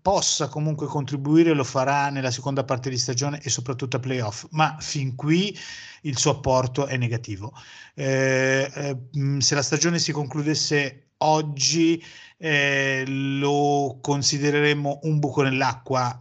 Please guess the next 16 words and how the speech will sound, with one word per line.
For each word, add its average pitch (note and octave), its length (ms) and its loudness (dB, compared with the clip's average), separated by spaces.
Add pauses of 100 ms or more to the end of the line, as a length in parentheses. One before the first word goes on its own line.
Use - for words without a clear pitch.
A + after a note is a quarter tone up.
eh, B2 380 2
questa B2 280 0
volta B2+ 340 2
di B2 140 2
Ra-, B2 280 2
di B2 140 0
Darren A#2+ 300 0
Murray, E3 460 0 (320)
perché D3 440 4
secondo C#3 560 4
me D#3 380 0
è C3 220 -8
un C3+ 220 -4
giocatore C3+ 500 0
che C3 140 -6
sta, - 360 -4